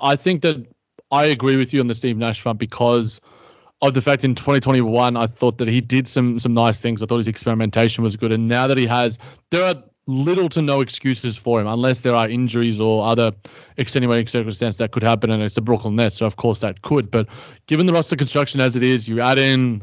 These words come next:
whoever else, there prob-, might be one or two extra additions before we, uh, kick off the regular season and the preseason.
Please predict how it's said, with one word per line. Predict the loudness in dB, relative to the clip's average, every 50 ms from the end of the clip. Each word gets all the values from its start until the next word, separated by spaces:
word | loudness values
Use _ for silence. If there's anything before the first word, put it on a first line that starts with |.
| -10 -6
whoever | -2 0 0 2 2 2 2
else, | 2 2 2 0 0 -2
there | -6 -6
prob-, | -4 -6 -6 -6
might | -6 -4 -2 0 0 0 0
be | -2 0
one | 0 0 0
or | 0
two | -2 -2 -2 0 0
extra | 0 0 -2 -2 -2 -2
additions | 0 0 0 -2 0 -2 -4 -4 -4 -6 -10 -12 -16 -20 -20 -20 -20 -6 -4
before | -4 -4 -2 0 0 2 2
we, | 4 4 2 2 2 0 0 0
uh, | 0 0
kick | 0 -2 -2 0 0
off | 0 0 0
the | 0 0
regular | 0 0 0 0 -2 -2
season | -2 -2 -2 -2 -2 -2 -2 -2
and | -2 0 0 0
the | -2
preseason. | 0 0 0 0 0 0 -2 -2 -2 0 0 -2 -2